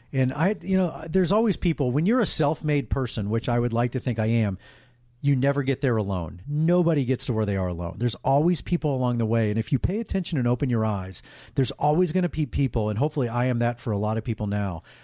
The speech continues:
that will give you a leg up. They see brightness, skill, you know, whatever talent in you, and they wanna help you. Um, there was a guy named Bill Teagans, who was my mentor, became one of my best friends before he passed away.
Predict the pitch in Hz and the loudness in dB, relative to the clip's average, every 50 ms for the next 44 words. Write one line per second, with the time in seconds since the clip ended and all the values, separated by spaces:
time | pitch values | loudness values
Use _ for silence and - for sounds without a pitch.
0 | - _ - 127 120 120 120 110 98 127 123 139 143 131 123 107 117 110 110 95 | -8 _ 0 0 2 2 0 0 0 -2 0 0 0 0 0 0 0 0 0 0
1 | 104 95 85 76 - - 127 113 - - - 185 190 190 - 143 131 131 143 131 | -2 -4 -4 -4 -4 -4 -2 0 0 2 2 2 2 2 0 0 0 0 0 -2
2 | 131 151 143 135 - - - _ _ _ _ _ - - - - - 147 143 131 | -2 -2 -2 -2 -4 -6 -10 _ _ _ _ _ -6 -4 -4 -2 0 2 2 4
3 | 131 131 131 135 135 120 - _ _ _ _ _ _ _ _ _ _ _ - 139 | 4 2 2 0 -2 -4 -8 _ _ _ _ _ _ _ _ _ _ _ -2 0
4 | 123 117 113 107 123 147 151 147 131 127 - - - 143 139 139 139 127 113 127 | 2 2 2 2 2 2 2 2 0 0 -2 -2 0 0 2 2 0 -2 -2 -4
5 | 117 117 113 113 107 107 107 104 - - - - _ _ 120 113 117 117 110 117 | -4 -2 0 0 2 2 2 0 0 -4 -14 -20 _ _ 0 2 2 2 2 2
6 | 120 131 139 143 135 120 - _ - - - 135 127 117 - 107 98 78 - - | 2 2 2 0 -2 -4 -6 _ -10 -4 0 0 0 0 -2 -6 -10 -10 -12 -14
7 | - - - - - _ _ 113 120 117 117 117 123 139 151 139 139 156 143 131 | -18 -20 -20 -20 -20 _ _ -2 0 0 2 2 2 2 2 2 0 0 -2 -2
8 | 113 92 123 127 131 - - 131 107 90 87 85 - 117 107 98 107 104 104 104 | -2 0 0 0 0 0 0 0 0 -2 -4 -2 0 0 0 0 0 0 2 2
9 | 113 113 - - 127 117 120 120 120 110 117 - - 117 107 104 104 110 110 107 | 2 2 2 0 0 0 2 0 0 0 -2 -2 -2 -2 -2 0 0 -2 -2 -2
10 | 104 98 87 107 104 110 - - - 107 101 98 95 95 - - 107 - - 107 | -2 -2 -2 -4 -4 -4 -4 -6 -4 -4 -4 -4 -6 -8 -8 -10 -10 -6 -4 -4
11 | 101 101 - 110 104 101 - - 104 98 101 104 95 87 87 | -4 -4 -4 -4 -4 -4 -6 -8 -8 -8 -6 -6 -6 -8 -10